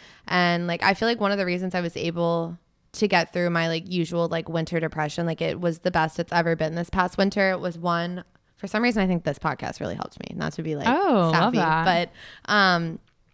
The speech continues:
Speaker 1: all these girls were talking about, like, tips and tricks, like, to get through your, like, seasonal depression. And I really think it was so helpful. So,
Speaker 2: Yeah.
Speaker 1: like, there's a pro.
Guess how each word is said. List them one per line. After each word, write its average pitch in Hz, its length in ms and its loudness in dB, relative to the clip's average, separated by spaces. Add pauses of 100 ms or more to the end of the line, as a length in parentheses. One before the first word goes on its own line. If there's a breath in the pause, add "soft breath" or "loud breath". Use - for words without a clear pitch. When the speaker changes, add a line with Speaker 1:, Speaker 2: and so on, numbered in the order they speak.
(540)
Speaker 1:
all 233 160 10
these 294 180 4
girls 277 240 6
were 254 100 2
talking 247 300 4
about, 220 200 8
like, 202 340 0
tips 240 260 2
and 233 100 4
tricks, 220 380 -2 (100)
like, 214 220 -2
to 226 100 -6
get 208 180 2
through 226 140 -4
your, 214 160 -2
like, 202 140 -2
seasonal 214 320 -2
depression. 208 460 0
And 190 100 -2
I 196 60 0
really 214 280 0
think 285 160 0
it - 20 0
was 277 120 2
so 247 260 0
helpful. 196 580 -4
So, - 60 -20 (600 soft breath)
Speaker 2:
Yeah. 220 280 10
Speaker 1:
like, 170 140 2 (720)
there's 220 180 -6
a 247 40 -2
pro. 175 440 -2